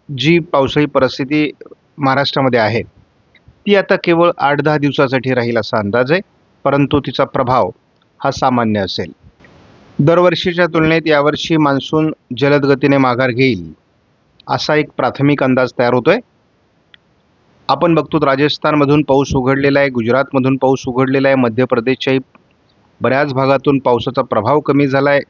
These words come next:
पंजाब, हरियाणा, दिल्ली किंवा उत्तरेकडील राज्यातील पाऊस देखील कमी झाला आहे.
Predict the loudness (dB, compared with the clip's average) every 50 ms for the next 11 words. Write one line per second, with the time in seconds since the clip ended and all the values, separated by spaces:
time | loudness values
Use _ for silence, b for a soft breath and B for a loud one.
0 | -4 -2 -2 0 2 2 2 0 0 -2 -4 -2 0 2 2 2 2 0 -2 -2
1 | -4 _ _ _ _ _ _ _ _ _ _ _ -8 0 0 2 2 2 2 0
2 | -2 -6 _ _ _ _ _ _ _ _ _ _ _ -6 -2 0 2 2 2 0
3 | 0 0 0 0 0 0 0 0 0 2 0 0 0 0 0 0 0 -2 -6 -4
4 | -2 0 0 0 2 0 -2 -2 0 -2 0 0 2 2 2 2 0 0 0 0
5 | 0 0 -2 -4